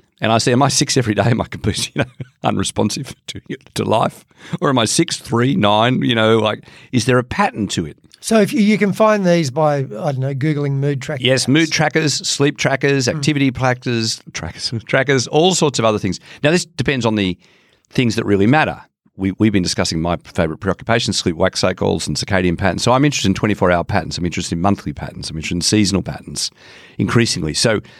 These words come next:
Speaker 1: the smart devices we're surrounded by do this passively or semi-actively in various ways. The great advantage they have is they're communicated easily. It's very easy for me to show you that and you get it immediately,
Speaker 2: Yeah, it's just
Speaker 1: you
Speaker 2: a
Speaker 1: know, in a
Speaker 2: graph
Speaker 1: particular
Speaker 2: of
Speaker 1: kind of way.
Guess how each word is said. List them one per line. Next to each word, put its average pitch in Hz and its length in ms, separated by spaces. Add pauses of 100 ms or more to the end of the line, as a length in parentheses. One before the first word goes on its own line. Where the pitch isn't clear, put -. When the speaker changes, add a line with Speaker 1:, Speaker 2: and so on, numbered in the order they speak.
(140)
Speaker 1:
the 110 100
smart 170 380
devices 113 480
we're 95 140
surrounded 104 420
by 80 120
do 120 160
this 104 220
passively 143 800
or 107 200
semi-actively 113 960 (120)
in 92 120
various 87 360
ways. 80 320 (600)
The 110 60
great 156 280
advantage 123 360
they 110 80
have 110 120
is 104 60
they're 107 100
communicated 110 760
easily. - 420 (460)
It's - 140
very 160 240
easy 127 180
for - 100
me 123 100
to 98 80
show - 340
you 117 220
that 95 200
and 104 80
you 110 80
get 113 160
it 104 80
immediately, 101 460
Speaker 2:
Yeah, 208 80
it's 123 200
just 165 160
Speaker 1:
you 214 60
Speaker 2:
a - 60
Speaker 1:
know, - 80
in - 40
a 160 40
Speaker 2:
graph 156 200
Speaker 1:
particular 127 240
Speaker 2:
of 165 80
Speaker 1:
kind 107 120
of 98 80
way. 110 260